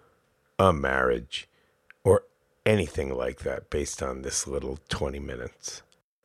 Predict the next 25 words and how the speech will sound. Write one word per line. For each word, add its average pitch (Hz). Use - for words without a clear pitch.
I 95
don't 104
even 107
have 110
kids 76
who 82
might 69
listen 71
to 71
it 71
and 78
be 73
disappointed 71
in 60
me. -
It's -
just -
that -
so 160
many 147
of 110
the 104
articles -
I 90
see 80